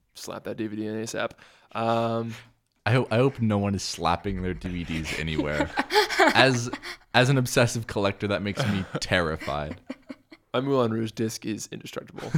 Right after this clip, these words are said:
Speaker 1: I literally throw it from couch into directly in my Xbox, and it lands in perfectly. 'Cause that movie, everything about that movie is magical.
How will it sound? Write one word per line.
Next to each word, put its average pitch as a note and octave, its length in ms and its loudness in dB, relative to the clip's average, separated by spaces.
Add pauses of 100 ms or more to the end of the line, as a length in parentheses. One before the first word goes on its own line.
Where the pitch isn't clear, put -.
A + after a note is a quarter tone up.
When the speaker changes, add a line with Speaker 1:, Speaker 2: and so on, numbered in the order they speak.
Speaker 1:
I F#3+ 140 0
literally D3 280 6
throw C#3+ 380 6
it - 100 6
from - 220 4
couch - 420 6
into - 300 0
directly C#3 440 2
in C#3+ 120 2
my B2+ 80 8
Xbox, G#4+ 540 10
and F#3 160 4
it - 200 4
lands C3+ 280 4
in C3 120 2
perfectly. A#2+ 580 2 (420)
'Cause - 160 -6
that A#2+ 140 4
movie, A#2 360 2 (120)
everything C3 260 0
about A#2 180 4
that G#2+ 80 0
movie G#2+ 200 -4
is G2+ 160 -6
magical. - 560 -8